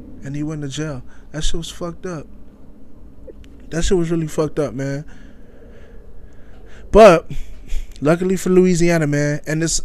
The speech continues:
it, it's, it's not a lot, but I, I guess it's still enough.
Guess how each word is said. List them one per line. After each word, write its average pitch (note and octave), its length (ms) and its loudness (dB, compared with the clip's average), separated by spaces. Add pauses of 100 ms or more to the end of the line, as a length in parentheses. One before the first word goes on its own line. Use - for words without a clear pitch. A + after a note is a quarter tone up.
it, G#3+ 160 10
it's, B3+ 240 2 (140)
it's G#3 240 10
not C#4+ 360 6 (100)
a D3+ 120 2
lot, D3+ 640 6 (140)
but E3 220 6
I, G3+ 180 2 (120)
I F3 140 4
guess A#3 340 8
it's E3 100 0
still D3+ 280 4
enough. C#3+ 460 -2